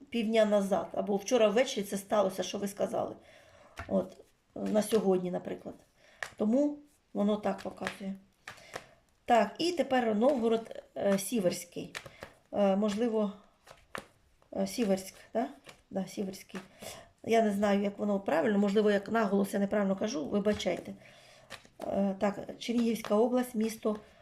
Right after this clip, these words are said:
Новгород Сіверський. Е, він на кордоні з, е,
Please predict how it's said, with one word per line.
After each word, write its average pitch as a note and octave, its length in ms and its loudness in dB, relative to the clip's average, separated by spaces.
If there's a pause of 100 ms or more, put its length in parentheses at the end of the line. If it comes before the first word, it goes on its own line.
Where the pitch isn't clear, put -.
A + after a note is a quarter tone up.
(180)
Новгород G#3+ 520 2
Сіверський. F3+ 720 -6 (440)
Е, G3 240 2
він A3 160 2
на G#3 120 2
кордоні A3+ 600 0 (140)
з, B3 220 0 (280)
е, G3 260 0